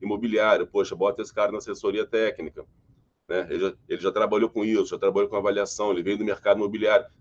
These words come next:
Então, dependendo da formação, da experiência pregressa dessa pessoa, ele pode ser lotado em outras pessoas, mas a maior parte, realmente,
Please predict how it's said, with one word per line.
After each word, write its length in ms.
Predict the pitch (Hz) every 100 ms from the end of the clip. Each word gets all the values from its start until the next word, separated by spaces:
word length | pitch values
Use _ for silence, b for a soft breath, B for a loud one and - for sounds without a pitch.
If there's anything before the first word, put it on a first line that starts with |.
| _
Então, 120 | 147
dependendo 600 | 147 170 143 113 113 107
da 160 | 120 151
formação, 760 | 135 131 117 - 101 95 90
da 80 | 92
experiência 720 | - - 101 101 120 120 -
pregressa 680 | 101 87 90 85 82 - 76 _ _ _ _
dessa 180 | 90 90
pessoa, 360 | 92 87 120 123
ele 80 |
pode 160 | 110 117
ser 80 | 110
lotado 340 | 107 117 117
em 40 | 110
outras 200 | 123 -
pessoas, 460 | 147 143 92 85
mas 140 | 131 165
a 60 |
maior 240 | 160 147 -
parte, 280 | 120 123
realmente, 440 | 123 104 101 120